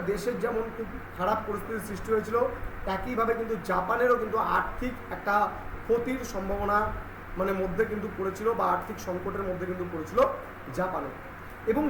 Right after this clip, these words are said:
জাপান ঠিক সেই সময় দেখলো যে আমি মাঞ্চুরিয়াটাকে যদি দখল করি, তাহলে খনিজ সম্পদের প্রাচুর্য, এই যে মাঞ্চুরিয়া এবং অর্থনৈতিক দিক থেকে সমৃদ্ধ এই মাঞ্চুরিয়াকে দখল করতে পারলে আমি আমার অর্থনৈতিক যে মন্দা, সেই মন্দাটা অনেকাংশে কাটিয়ে উঠতে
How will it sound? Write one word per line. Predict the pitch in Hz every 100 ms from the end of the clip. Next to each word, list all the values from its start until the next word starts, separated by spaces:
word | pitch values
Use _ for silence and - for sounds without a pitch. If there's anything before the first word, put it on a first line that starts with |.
| 180
জাপান | 185 190 254 262
ঠিক | 262 -
সেই | 202 185
সময় | 277 262 196
দেখলো | - 220 - - - -
যে | 214 202
আমি | 214 180
মাঞ্চুরিয়াটাকে | 175 175 208 233 233 220
যদি | 233 185 151
দখল | - 233 196
করি, | 185 - - - -
তাহলে | 208 233 -
খনিজ | 202 240 277 269
সম্পদের | 214 208 208 214 226
প্রাচুর্য, | 190 170 - 202 170 185 - - - - - -
এই | 247 269
যে | 262 185
মাঞ্চুরিয়া | 185 208 208 208
এবং | 196 190 262
অর্থনৈতিক | - 226 254 -
দিক | -
থেকে | - 98
সমৃদ্ধ | 165 185 202 175 196
এই | 175
মাঞ্চুরিয়াকে | 170 190 190 185 165
দখল | - 196
করতে | 202 - 196
পারলে | 180 403 - - - -
আমি | 190 220
আমার | 214 196 180
অর্থনৈতিক | 185 233 262 269 202 208
যে | 196
মন্দা, | 170 180 220 208 - - - -
সেই | 202 175
মন্দাটা | 170 180 180 170
অনেকাংশে | 170 170 247 -
কাটিয়ে | 156 - 165
উঠতে | 156